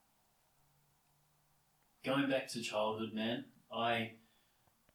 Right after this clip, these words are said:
how this all started was I went back to New Zealand. I was doing the podcast and probably, like, twenty episodes in, um, speaking about mental health and sharing my story. And I went home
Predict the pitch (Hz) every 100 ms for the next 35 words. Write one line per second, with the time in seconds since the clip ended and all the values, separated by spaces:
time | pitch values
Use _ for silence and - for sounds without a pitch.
0 | _ - 135 135 135 - 117 113 117 107
1 | 104 107 104 98 - - - _ _ _
2 | _ _ - 117 139 120 117 110 - 120
3 | 113 110 107 104 101 104 107 113 120 104
4 | 98 107 107 107 - 107 98 104 101 98
5 | - - - - 98 98 90 - 107 104
6 | 95 - 101 95 95 92 95 92 - -
7 | _ _ _ _ _ - 101 98 95 -
8 | - - 104 101 101 101 101 98 - -
9 | 113 - 101 101 101 - 104 - - 92
10 | 92 - 107 104 101 98 - 98 95 95
11 | 95 - _ _ _ _ _ _ _ -
12 | 107 101 104 127 139 143 - 123 120 107
13 | 104